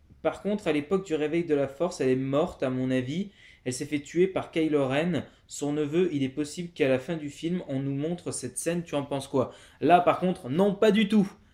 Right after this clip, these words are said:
Euh, dans Rogue One, tu verras pas du tout une scène en rapport avec Star Wars sept. Non, c'est impossible, surtout qu'en plus, Rogue One finira très certainement sur le début du quatre. Star Wars Galaxy quarante-six, j'ai une nouvelle question. Penses-tu qu'il y aura une rivalité entre Tarkin et Krennic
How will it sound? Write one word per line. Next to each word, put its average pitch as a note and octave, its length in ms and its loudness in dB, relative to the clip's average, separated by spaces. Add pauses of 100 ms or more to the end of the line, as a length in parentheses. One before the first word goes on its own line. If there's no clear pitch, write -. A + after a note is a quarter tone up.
(140)
Euh, D#3 220 8
dans D#3+ 200 4
Rogue D#3 260 2
One, F#3+ 360 4 (220)
tu E3 140 -2
verras D3 280 4
pas F3 160 2
du E3 160 -4
tout G3+ 220 0
une D3 220 -2
scène F3+ 340 2
en C#3+ 120 2
rapport D3 280 2
avec C#3+ 120 2
Star C#3+ 200 0
Wars D3 100 -2
sept. - 400 -2 (220)
Non, E3 260 2
c'est - 180 -2
impossible, D3 400 -2
surtout B2+ 200 -4
qu'en B2 160 -2
plus, G3 400 0 (180)
Rogue C#3+ 300 2
One E3+ 180 4
finira C3+ 580 0 (260)
très E3 360 2
certainement C#3 760 -2
sur D#3+ 520 0
le B2+ 440 2
début C3+ 760 -2
du G#2+ 160 -8
quatre. - 480 -12 (120)
Star A3 360 4
Wars G#3 180 2
Galaxy F#3 380 2
quarante-six, E3+ 640 -2
j'ai C3+ 200 0
une A#3 100 0
nouvelle C4+ 200 -2
question. F3 440 0
Penses-tu G#3+ 380 -6
qu'il F3 160 -6
y F3 60 2
aura G3 200 2
une E3 80 -2
rivalité E3+ 760 0
entre C#3+ 300 -4
Tarkin D#3+ 640 -6
et B2+ 120 0
Krennic D#3+ 560 -2